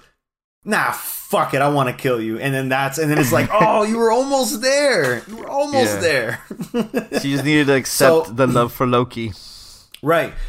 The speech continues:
Speaker 1: 'Cause you saw her drifting into, <laughs> um, becoming a different person, finally, giving up that whole
Speaker 2: Yeah.
Speaker 1: But at the very end, she was like, "Mm, no."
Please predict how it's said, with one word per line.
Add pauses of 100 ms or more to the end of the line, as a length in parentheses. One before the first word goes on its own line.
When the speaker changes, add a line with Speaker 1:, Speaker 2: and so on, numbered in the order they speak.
(180)
Speaker 1:
'Cause
you
saw
her (160)
drifting
into, (420)
<laughs>
um, (360)
becoming
a
different
person,
finally,
giving
up (420)
that
whole
Speaker 2:
Yeah.
Speaker 1:
But
at
the
very
end,
she
was
like,
"Mm,
no."